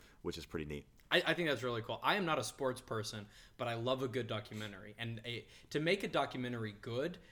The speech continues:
Speaker 2: oftentimes takes more talent than making, if you will, a, a fiction film really
Speaker 1: Mm.
Speaker 2: good. So I was blown away by The Last Dance. My brother's the athlete in the family, not myself. I have the body of a reader,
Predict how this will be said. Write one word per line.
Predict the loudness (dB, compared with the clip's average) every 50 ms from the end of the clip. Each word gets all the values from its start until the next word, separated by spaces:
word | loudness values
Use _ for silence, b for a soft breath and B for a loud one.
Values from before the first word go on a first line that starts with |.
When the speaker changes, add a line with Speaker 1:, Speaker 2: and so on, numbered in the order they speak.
| b b b -20 -16 -4 2
Speaker 2:
oftentimes | 4 4 4 4 0 0 2 2 0 0 0 -2
takes | -2 -4 -4 -4 -4
more | -4 -4 -4
talent | -4 -4 -4 -4 -2 -2 -4 -4
than | -4 -4 -2
making, | -2 -2 -2 -2 -2 -4 -4 -4 -6 -10 -12 -12
if | -12 -10 -8
you | -6 -4
will, | -2 -2 -2 -2
a, | -2 -2 -2 -4 -8 -12 -12 -10
a | -10 -6
fiction | -4 -4 -4 -4 -4 -4 -4 -6
film | -6 -6 -6 -6 -6 -8 -12 -10
really | -4 -2 0 0 0 0 -2
Speaker 1:
Mm. | -2
Speaker 2:
good. | -4 -4 -4 -4 -6 B B B B
So | B 4
I | 6 6 8
was | 6 4 2
blown | 0 2 4 4 6 6 4 4 4
away | 4 2 2 0 0 0 2 2 0 -2 -6 -10 -14 -14 -18 b b b
by | 0 2 2 2
The | 2 0
Last | 0 0 0 0 0 -2 -4
Dance. | -4 -4 -4 -4 -2 -2
My | 0 0
brother's | 0 4 4 6 6 6 6 4 2
the | 0 -2 0
athlete | 0 0 0 0 -2 -6 -6 -4 -4
in | -4
the | -4 -4
family, | -4 -4 -4 -4 -4 -4 -4
not | -2 -2 -2 -2 -2 -4
myself. | -2 0 0 2 2 2 2 2 0 -4 -10 B B B B B
I | -2
have | -2 -2
the | -2 -2
body | 0 0 0 0 -2
of | -4 -4 -4
a | -6
reader, | -4 -2 0 0 2 4 4 4 4 4